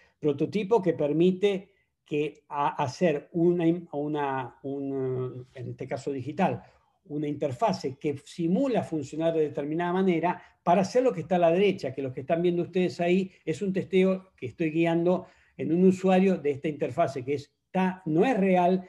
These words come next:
ustedes el gris, el punto gris que están viendo moverse es el dedo de la persona, donde la persona va guiando el dedo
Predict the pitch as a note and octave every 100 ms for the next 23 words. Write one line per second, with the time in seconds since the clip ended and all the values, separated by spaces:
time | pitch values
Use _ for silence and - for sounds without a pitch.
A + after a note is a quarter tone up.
0 | _ D3+ C3+ F3+ F3 F3 D#3 D#3+ G3 -
1 | F3 C#3+ G3+ G#3 F#3+ F3 F#3 F#3+ - F3
2 | F3 F#3 F3+ F3 F3+ G3 F#3 F#3+ - _
3 | - F3+ F3+ F3 A3+ A3+ E3 D#3 C#3 C#3+
4 | C#3+ - D#3+ D3 C#3+ E3+ E3+ D#3+ E3 C#3+
5 | F3 D#3 D#3 D#3 D#3 D#3 D#3 D#3 D#3 C3+